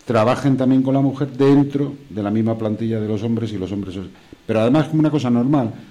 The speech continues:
tú vas a cualquier club de baloncesto en silla y nadie, absolutamente nadie te dice, "No, no, es que estamos intentando". No, no,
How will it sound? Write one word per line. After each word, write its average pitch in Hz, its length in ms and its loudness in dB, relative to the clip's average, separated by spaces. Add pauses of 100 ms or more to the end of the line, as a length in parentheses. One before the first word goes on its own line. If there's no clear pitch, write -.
(140)
tú 135 120 0
vas 123 180 0
a 120 60 -2
cualquier 110 380 0
club 104 340 -4
de 101 300 -4
baloncesto 104 460 -2
en 110 60 0
silla 143 340 -2 (580)
y 123 200 2
nadie, 139 480 4
absolutamente 131 800 0
nadie 143 220 2
te 117 120 -2
dice, 107 200 -2
"No, 143 220 4
no, 139 180 4
es 127 80 0
que - 120 -6
estamos 131 320 -2
intentando". 117 380 -4
No, 147 140 2
no, 156 160 2